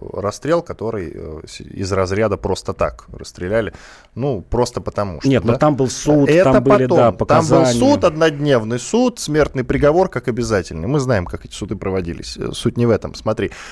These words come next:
Speaker 1: здесь, если бы присутствовал Шендерович, ну или, например, Николай Карлович Сванидзе, наш коллега, он бы тебе возразил следующим образом. «Да, но Сталин уничтожал свой собственный народ». А это гораздо хуже. Что ты на это скажешь?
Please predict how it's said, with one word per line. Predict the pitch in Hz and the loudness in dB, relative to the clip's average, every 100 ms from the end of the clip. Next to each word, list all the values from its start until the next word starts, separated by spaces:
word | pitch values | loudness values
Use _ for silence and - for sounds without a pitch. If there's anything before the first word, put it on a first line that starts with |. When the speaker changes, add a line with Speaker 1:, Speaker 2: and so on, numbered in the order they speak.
| - | -16
Speaker 1:
здесь, | - 101 123 143 131 | -8 -2 2 2 2
если | 120 123 | 0 0
бы | |
присутствовал | 113 123 131 - 123 | 0 -2 -2 -2 -2
Шендерович, | - 135 143 214 170 - | -2 -2 2 2 0 -2
ну | 110 | -2
или, | 101 | 0
например, | 101 - 110 104 80 | -2 -2 0 0 0
Николай | 90 - 92 87 | -2 0 0 0
Карлович | 90 87 87 | -2 -4 -4
Сванидзе, | - 120 180 180 | 0 0 0 -4
наш | 143 135 | -6 -6
коллега, | - 131 120 - - - - _ - | -4 -4 -6 -14 -20 -20 -20 _ 0
он | 165 185 | 2 2
бы | |
тебе | 175 147 | 0 0
возразил | 160 143 143 135 | 0 2 0 0
следующим | - 143 95 90 104 | -2 0 0 -4 -6
образом. | 95 80 82 71 - | -8 -8 -12 -14 -14
«Да, | 92 127 139 87 - - _ | 0 4 4 2 -4 -20 _
но | 107 110 | -4 -2
Сталин | - - 147 156 135 104 | -2 0 4 4 2 -4
уничтожал | - 120 - - 110 110 131 123 - | -8 -8 -6 -6 -4 2 2 0 -6
свой | - - 127 139 151 | -8 -6 -4 0 0
собственный | - - 156 - - 110 107 | 0 0 0 0 -6 -2 -2
народ». | 98 95 85 - - - - | 0 0 -2 -8 -20 -18 -10
А | |
это | 85 101 | -8 -2
гораздо | 107 110 107 | 0 0 0
хуже. | 135 208 190 92 - - - | -4 0 0 -2 -6 -16 -14
Что | - | -8
ты | - | -6
на | |
это | 85 | -8
скажешь? | - - - | -10 -16 -18